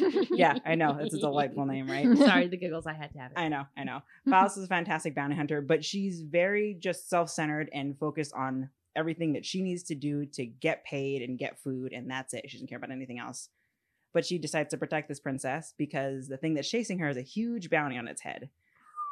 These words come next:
Speaker 2: They end up getting shoved off of a cliff together,
Speaker 3: <gasps>
Speaker 2: and when they land, they have switched bodies.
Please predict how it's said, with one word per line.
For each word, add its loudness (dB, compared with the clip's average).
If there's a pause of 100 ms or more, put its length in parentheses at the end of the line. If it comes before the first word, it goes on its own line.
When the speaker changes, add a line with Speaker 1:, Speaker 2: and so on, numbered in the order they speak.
(320)
Speaker 2:
They 6
end 4
up 0
getting 2
shoved 0
off 2
of -4
a -2
cliff -6
together, 0 (300)
Speaker 3:
<gasps> -18
Speaker 2:
and 2
when 2
they 2
land, 0 (800)
they 4
have -4
switched -8
bodies. -6